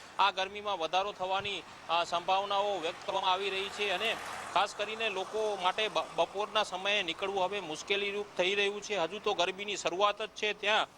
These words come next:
અ, મોટાભાગના શહેરોમાં અગનવર્ષા થઈ રહી છે અને હજુ પણ ગરમીમાં વધારો થવાની આગાહી હવામાન ખાતા દ્વારા વ્યક્ત કરવામાં આવી રહી છે. વહેલી સવારથી જ ગરમીનો માહોલ અનુભવાઈ રહ્યો છે. જોકે આ,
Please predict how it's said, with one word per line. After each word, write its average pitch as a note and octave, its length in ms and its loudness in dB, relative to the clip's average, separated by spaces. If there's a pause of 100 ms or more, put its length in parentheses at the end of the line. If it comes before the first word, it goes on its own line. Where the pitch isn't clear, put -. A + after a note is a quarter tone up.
(320)
અ, E3 100 2
મોટાભાગના G3+ 640 2
શહેરોમાં F#3 460 0
અગનવર્ષા G3 520 2
થઈ G3 240 -2
રહી G3+ 200 0
છે G3+ 260 0
અને G3 200 2
હજુ A3 340 -2
પણ A3+ 120 0
ગરમીમાં G3+ 460 0
વધારો F#3+ 340 2
થવાની F#3 380 -2
આગાહી E3+ 460 4 (360)
હવામાન G3 380 2
ખાતા F#3+ 300 2
દ્વારા G3 260 2
વ્યક્ત E3 320 -2
કરવામાં F#3+ 340 4
આવી F#3+ 160 2
રહી G3+ 180 0
છે. G3+ 160 0
વહેલી F#3+ 300 0
સવારથી G3+ 540 0
જ G3 60 -12
ગરમીનો F#3+ 420 0
માહોલ E3+ 440 2 (340)
અનુભવાઈ F#3+ 520 2
રહ્યો G#3 240 0
છે. G3+ 120 -2
જોકે F#3 260 -2
આ, G3 280 4